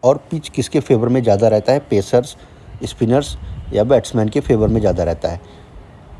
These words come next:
उसके लिए दोस्तों आपको यहाँ पे, अ, गाइड का ऑप्शन आ रहा है, गाइड के ऑप्शन पे क्लिक करना है।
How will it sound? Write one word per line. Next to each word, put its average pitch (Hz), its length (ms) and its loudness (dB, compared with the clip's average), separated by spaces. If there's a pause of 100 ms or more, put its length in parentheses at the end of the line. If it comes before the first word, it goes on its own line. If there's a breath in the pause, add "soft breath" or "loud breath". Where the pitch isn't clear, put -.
उसके - 200 0
लिए 156 40 2
दोस्तों 143 320 2
आपको 113 280 2
यहाँ 117 200 4
पे, 135 140 -2
अ, 101 340 2
गाइड 110 320 4
का 127 120 2
ऑप्शन 117 180 -2
आ 117 60 2
रहा 120 80 -2
है, 151 120 -4
गाइड 110 200 2
के - 120 0
ऑप्शन 120 200 -2
पे 120 100 -2
क्लिक 123 240 -4
करना 117 220 -2
है। 156 240 -4